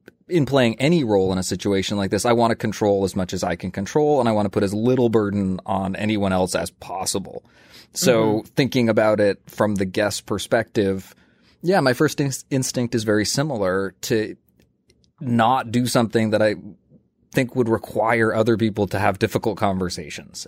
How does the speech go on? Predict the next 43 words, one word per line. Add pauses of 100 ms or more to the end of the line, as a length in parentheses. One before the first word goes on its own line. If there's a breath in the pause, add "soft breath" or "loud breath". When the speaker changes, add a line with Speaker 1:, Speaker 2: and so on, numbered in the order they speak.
Speaker 1:
And (380 loud breath)
like
Speaker 2:
Right,
Speaker 1:
you,
Speaker 2:
keep
Speaker 1:
I
Speaker 2:
it
Speaker 1:
would
Speaker 2:
simple,
keep
it
simple.
Speaker 1:
make
the
choice
Speaker 2:
<laughs>
Speaker 1:
for
myself
that
I'm
safe
and
I'm
okay
with
this
and, (120)
and
do
it,
or (100)
say,
"You
know
what?
I,
I, (300)
I, (100)
I
don't
think
I'm
comfortable